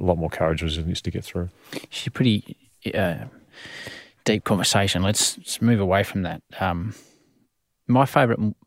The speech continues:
Speaker 2: moment of the footy season, and I saw you briefly in the rooms before G W S game, and I, I got the,
Speaker 1: Mm.
Speaker 2: um, opportunity to tell you this, that the hundred fiftieth celebration,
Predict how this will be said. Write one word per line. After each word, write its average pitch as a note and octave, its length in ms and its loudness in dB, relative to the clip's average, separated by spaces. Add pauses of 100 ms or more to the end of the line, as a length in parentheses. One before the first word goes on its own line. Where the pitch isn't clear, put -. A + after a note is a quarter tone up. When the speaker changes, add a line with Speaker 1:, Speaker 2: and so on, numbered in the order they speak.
(160)
Speaker 2:
moment G2 300 2
of E2+ 60 -4
the F2 60 -6
footy F#2+ 240 -4
season, - 500 -6
and - 100 -4
I - 60 0
saw - 260 0
you F2 180 2
briefly F2 720 0
in F#2 120 2
the F2 80 0
rooms F2 240 4
before - 260 0
G E3+ 180 -2
W E3 240 2
S - 120 0
game, - 260 0
and F2+ 120 0
I, - 140 -4
I F2 120 0
got - 220 -2
the, - 80 -4 (120)
Speaker 1:
Mm. F#2 260 2 (240)
Speaker 2:
um, F2+ 280 2 (100)
opportunity F#2+ 420 2
to F2 80 -2
tell G2 200 2
you F#2 100 4
this, - 320 -2 (160)
that G#2+ 240 0
the - 80 2
hundred G#2 340 2
fiftieth - 320 0
celebration, F2 760 2